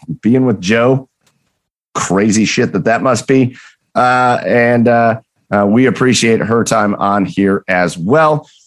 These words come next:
And of course, uh, we wanna thank our network, Belly Up Sports, the Belly Up Sports Podcast Network, and the Unhinged Radio Network. You can hear us on the Belly Up Sports Podcast Network and Unhinged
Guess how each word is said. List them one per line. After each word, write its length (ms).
And 140
of 100
course, 640
uh, 160
we 120
wanna 220
thank 440
our 440
network, 640
Belly 460
Up 100
Sports, 420
the 80
Belly 240
Up 100
Sports 260
Podcast 480
Network, 440
and 200
the 80
Unhinged 480
Radio 300
Network. 420
You 160
can 120
hear 200
us 120
on 120
the 40
Belly 240
Up 120
Sports 320
Podcast 540
Network 380
and 260
Unhinged 680